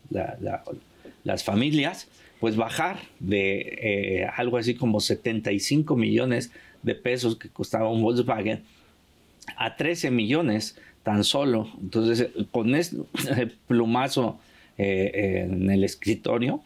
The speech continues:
determinó que un bien, eh, estuviese incluso por debajo de sus costos. Y, <clears throat> y justamente, este, ¿de qué nos, nos servía ser millonarios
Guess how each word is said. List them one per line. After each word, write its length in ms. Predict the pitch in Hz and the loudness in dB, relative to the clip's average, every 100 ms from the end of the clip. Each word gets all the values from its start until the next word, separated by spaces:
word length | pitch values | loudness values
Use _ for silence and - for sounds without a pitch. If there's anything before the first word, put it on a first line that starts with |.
| - - - | -18 -20 -14
determinó 800 | - 101 104 110 110 107 120 123 | -2 0 0 0 2 2 2 0
que 100 | - | 0
un 560 | 117 110 117 117 113 120 | 0 2 2 2 4 4
bien, 400 | 127 131 139 139 _ _ _ _ _ | 4 0 -6 -12 _ _ _ _ _
eh, 140 | 117 110 | -2 -2
estuviese 600 | 107 113 110 117 127 123 | 0 2 2 2 2 2
incluso 560 | - 127 107 107 113 110 | 2 0 2 0 0 0
por 160 | 107 | 0
debajo 320 | 101 104 - 98 | 0 -2 -2 0
de 100 | 98 | 2
sus 220 | 123 104 | 2 0
costos. 560 | - 185 - 110 - - _ _ _ - - _ - | -2 -2 -2 -4 -4 -12 _ _ _ -20 -20 _ -8
Y, 320 | 123 135 139 - - - - - - - - | 0 0 0 -6 -16 -18 -18 -20 -20 -20 -8
<clears throat> 720 | - - - - - _ _ - | -2 0 0 -4 -18 _ _ -2
y 100 | 147 | 2
justamente, 800 | 160 156 175 170 165 156 160 - _ _ _ _ - | 2 2 2 2 2 0 -2 -4 _ _ _ _ -6
este, 600 | 120 107 - 110 110 117 | -2 -2 -2 0 0 -2
¿de 140 | 120 | -4
qué 100 | - | -2
nos, 220 | 139 151 139 135 131 127 | 0 0 2 2 0 0
nos 280 | 123 123 120 | 2 2 2
servía 560 | - 117 123 143 147 107 | 0 2 4 4 2 0
ser 240 | 135 127 | 0 2
millonarios 640 | 135 143 151 151 135 135 | 2 2 2 2 2 0